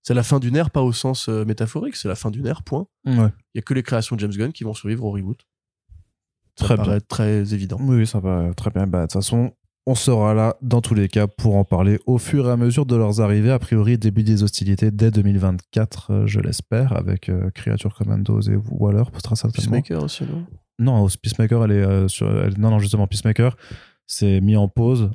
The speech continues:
Speaker 2: en attendant que les, les deux autres soient, soient prises,
Speaker 1: Mais ils
Speaker 2: justement.
Speaker 1: l'ont fait vite, la première, quand même, hein.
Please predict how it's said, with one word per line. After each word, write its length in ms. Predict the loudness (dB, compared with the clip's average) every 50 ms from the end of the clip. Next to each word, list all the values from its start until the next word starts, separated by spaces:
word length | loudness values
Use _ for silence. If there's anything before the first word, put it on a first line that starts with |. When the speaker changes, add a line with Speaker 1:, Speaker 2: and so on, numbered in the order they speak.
| -4
Speaker 2:
en 100 | -4 0
attendant 340 | 0 0 2 2 2 2 0
que 140 | 0 0 0
les, 240 | 0 2 2 2 2
les 120 | 2 0
deux 180 | 0 2 2 2
autres 340 | 2 0 0 0 2 2 2
soient, 400 | 0 0 0 2 4 4 2 0
soient 160 | 0 -2 -4
prises, 260 | -4 -4 -6 -4 -4
Speaker 1:
Mais 60 | -4 -6
ils 40 |
Speaker 2:
justement. 200 | -4 -2 -2 0
Speaker 1:
l'ont 80 | 0 0
fait 160 | 0 -2 -2
vite, 240 | -2 0 -2 -2 -2
la 100 | -2 -4
première, 360 | -4 -4 -4 -2 -2 -2 -2
quand 100 | -4 -4 -4
même, 160 | -4 -4 -4
hein. 160 | -4 -6 -8